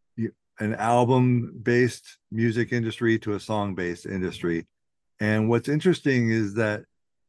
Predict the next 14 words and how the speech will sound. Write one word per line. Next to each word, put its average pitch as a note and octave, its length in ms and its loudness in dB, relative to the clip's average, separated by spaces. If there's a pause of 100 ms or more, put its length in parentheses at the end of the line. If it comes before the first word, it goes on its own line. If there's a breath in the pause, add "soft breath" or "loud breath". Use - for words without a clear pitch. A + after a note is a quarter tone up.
(460)
it B2 120 -2
started D3 380 2
out C#3+ 320 0
as G#2+ 140 -8
a G2+ 80 -6
song-based F#2 680 -4
industry F#2+ 640 -2
and G2 200 -2
morphed A2+ 580 0
into G#2+ 460 -2
an G2+ 80 -2
album-based G2+ 680 -4
one G2+ 220 -6
through, G2 560 0